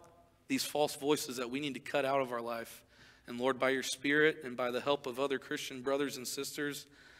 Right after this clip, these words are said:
may we help analyze what voices we need to bring into our circle. God, I lament the misbehavior of church leaders throughout the ages. I hate it. I despise it.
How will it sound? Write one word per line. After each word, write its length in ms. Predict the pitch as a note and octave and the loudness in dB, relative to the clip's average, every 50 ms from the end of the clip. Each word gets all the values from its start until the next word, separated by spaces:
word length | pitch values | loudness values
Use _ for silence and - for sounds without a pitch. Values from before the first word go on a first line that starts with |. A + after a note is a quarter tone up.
| - - - _ _ - | -20 -20 -20 _ _ -4
may 160 | B2+ A#2+ A#2+ | -2 -2 0
we 260 | A#2+ C3 C#3 C#3+ C#3 | 2 4 4 4 6
help 320 | A#2 C#3 C#3 C#3 C#3 - - - | 6 6 6 6 4 2 -4 -6
analyze 760 | B2 C3+ C#3+ C#3 B2+ B2 A#2+ A#2+ A#2+ B2 A#2 - - - - - _ _ | -4 -2 -2 0 0 2 2 2 2 0 0 -2 -4 -6 -8 -14 _ _
what 300 | - A#2+ C3 D3+ D3+ - | -2 2 2 2 2 0
voices 460 | - C3 C3 C#3+ C#3 - - C3+ B2 A#2 | -4 -2 -2 0 0 0 -2 -4 -4 -6
we 140 | C3 C3 | -6 -6
need 140 | C#3 C#3 B2+ | -6 -6 -4
to 80 | B2 A#2 | -4 -4
bring 260 | A#2 B2+ C3 C3 C3 | -4 -4 -4 -4 -4
into 320 | C#3 D3+ D3 - - B2+ | -6 -6 -8 -8 -8 -10
our 120 | A2+ A2+ A2 | -10 -10 -10
circle. 520 | - - A#2+ A2 G#2+ - - A2+ A2 A2+ - _ _ _ _ _ _ _ _ _ _ _ _ _ _ _ _ _ _ _ _ _ _ _ _ _ _ - | -10 -10 -10 -10 -12 -10 -12 -12 -12 -12 -16 _ _ _ _ _ _ _ _ _ _ _ _ _ _ _ _ _ _ _ _ _ _ _ _ _ _ -6
God, 200 | - B2+ B2 A#2+ | -2 2 2 4
I 120 | B2 C3 D#3 | 6 6 6
lament 720 | D#3+ C3+ B2+ B2 B2 C3 C3+ C#3 - - - - - - - _ _ _ _ _ _ _ _ _ _ _ _ _ _ _ _ _ _ _ _ _ _ _ _ _ _ _ _ _ - - | 6 6 2 0 0 0 0 0 -2 -4 -10 -12 -12 -12 -16 _ _ _ _ _ _ _ _ _ _ _ _ _ _ _ _ _ _ _ _ _ _ _ _ _ _ _ _ _ -16 -12
the 80 | - A#2 | -10 -8
misbehavior 920 | A#2 A#2+ B2+ C3+ - - - - B2+ A2 A2+ B2+ B2+ C3 A#2+ B2+ B2+ B2 | -4 -2 0 0 0 -2 -2 -4 -4 -2 0 2 2 2 0 0 -2 -2
of 200 | A#2 A#2 A#2 - | -4 -4 -8 -8
church 420 | - - - C#3 C#3 C3+ - - - - | -8 -4 -2 -2 -2 -2 -4 -6 -6 -6
leaders 380 | B2+ B2 A#2+ B2+ B2+ A#2 - | -6 -6 -4 -4 -4 -6 -6
throughout 400 | - - B2+ A#2+ A#2+ B2 A#2+ A#2+ | -8 -8 -6 -2 -2 -2 -2 -2
the 160 | B2 A#2 A#2 | -6 -6 -6
ages. 600 | A#2 A#2 A#2 A2+ A2+ A#2 A2+ A2+ A2+ - - - - _ _ _ _ _ - - | -4 -6 -6 -8 -8 -12 -10 -10 -8 -8 -10 -10 -14 _ _ _ _ _ -4 0
I 100 | C#3+ C#3 | 0 0
hate 300 | - - B2+ B2+ C3+ C#3+ | 2 2 2 4 6 6
it. 260 | D3 D#3+ D#3+ - - - - - - - - - - - - | 6 4 4 0 -10 -20 -20 -20 -20 -20 -20 -20 -16 -4 2
I 100 | B2+ C3 | 4 4
despise 640 | C#3 C3 - - - - - A#2+ B2 B2+ B2+ A#2+ A2+ | 4 4 0 -4 -4 -4 -2 -2 0 0 0 0 -2
it. 160 | A2+ A#2 A2+ | -6 -8 -10